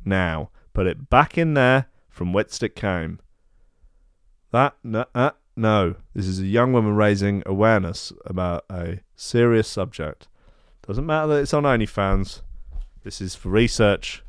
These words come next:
and information purposes only. This is educational. As she was unable to give birth, uh, vaginally because the baby was not positioned centrally, so a C-section was scheduled instead.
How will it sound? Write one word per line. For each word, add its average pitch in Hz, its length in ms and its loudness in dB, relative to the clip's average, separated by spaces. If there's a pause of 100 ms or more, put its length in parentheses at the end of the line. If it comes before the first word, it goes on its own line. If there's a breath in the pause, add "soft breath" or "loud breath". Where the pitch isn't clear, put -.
and 98 140 -2
information 104 600 0
purposes 90 420 -2
only. 90 380 -4 (480)
This - 120 -18
is - 260 -14
educational. 110 720 0 (880 soft breath)
As 101 80 -8
she 104 60 -4
was 110 140 4
unable 156 280 2
to - 80 -12
give 110 220 0
birth, 107 420 4
uh, 90 180 -6
vaginally 151 520 2
because 117 220 -4
the 104 80 -8
baby 110 300 2
was 98 140 -2
not 113 140 -2
positioned - 380 -6 (380)
centrally, 156 480 2
so 135 160 0
a 131 40 2
C-section 127 680 -4 (200)
was 113 160 -4
scheduled 110 540 0
instead. 110 540 2